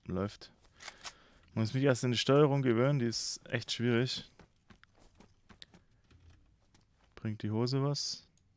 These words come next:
Nee, haben wir genauso viel Platz wie davor. Ähm, wir haben glücklicherweise Rasputin. Apple. Wenn wir überhaupt das brauchen, so lang. Äh, wir haben glücklicherweise ging das Spiel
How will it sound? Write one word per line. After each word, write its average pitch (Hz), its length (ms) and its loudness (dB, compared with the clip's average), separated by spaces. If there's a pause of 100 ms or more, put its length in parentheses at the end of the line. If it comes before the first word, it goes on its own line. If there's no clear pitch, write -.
(120)
Nee, 92 320 -6 (140)
haben 95 100 -10
wir 98 60 -6
genauso 101 360 -4
viel 101 160 -8
Platz 104 320 -6
wie 101 40 -10
davor. 113 400 -4 (1120)
Ähm, 101 640 0 (580)
wir 117 120 2
haben 143 120 4
glücklicherweise 135 880 2 (720)
Rasputin. 101 1040 -2 (1160)
Apple. 104 580 -4 (600)
Wenn 90 120 -6
wir 90 60 -4
überhaupt 92 300 -4
das - 140 -8
brauchen, 107 320 -4
so 101 140 -4
lang. 104 220 -4 (680)
Äh, 98 140 -4
wir 98 60 -2
haben 95 120 -4
glücklicherweise 110 640 0
ging 113 160 -2
das 107 120 -4
Spiel 143 300 0